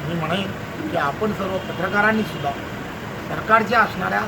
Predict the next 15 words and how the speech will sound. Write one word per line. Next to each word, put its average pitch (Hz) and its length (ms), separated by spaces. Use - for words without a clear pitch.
साडेचार 175 420
वर्षातली 202 520
असणारी 180 400
अचिव्हमेंट 160 540
जी 180 100
राज्यामधली 175 600
आहे - 480
आणि 160 100
त्याचबरोबर 202 520
केंद्रामधली 196 520
असणारी 175 340
अचिव्हमेंट 147 540
ही 175 120
लोकांपर्यंत 180 580
पोहोचवणं 156 580